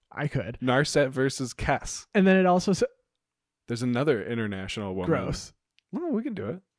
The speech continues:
Speaker 1: I don't wanna play against Kess. <laughs>
Speaker 2: Well, if you're gonna play Narset turns, I'm gonna play Kess.
Speaker 1: <laughs> Yeah,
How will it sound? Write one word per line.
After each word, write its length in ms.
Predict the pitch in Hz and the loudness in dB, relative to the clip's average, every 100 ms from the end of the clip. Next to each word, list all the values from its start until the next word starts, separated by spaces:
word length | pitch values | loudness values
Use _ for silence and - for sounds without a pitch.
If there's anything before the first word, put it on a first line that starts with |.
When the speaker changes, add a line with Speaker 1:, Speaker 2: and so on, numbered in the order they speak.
| _ _ - | _ _ -4
Speaker 1:
I 80 | 180 | 2
don't 140 | 208 | 2
wanna 180 | 143 117 | 2 0
play 240 | - 127 | -4 -6
against 340 | 120 131 117 - | -6 -8 -8 -6
Kess. 420 | - - - - | -6 -6 -8 -8
<laughs> 40 | - | -8
Speaker 2:
Well, 160 | 240 | -6
if 100 | 240 | -6
you're 100 | 277 | -6
gonna 180 | 269 294 | -6 -4
play 180 | - 196 | -2 -4
Narset 420 | 135 123 - - | -2 -2 0 -2
turns, 300 | - 101 90 | -2 -8 -6
I'm 120 | 82 | -6
gonna 140 | 117 120 | -4 -4
play 200 | - 98 | -6 -8
Kess. 440 | - 82 - - | -8 -6 -4 -4
Speaker 1:
<laughs> 0 | |
Yeah, 80 | 294 | -2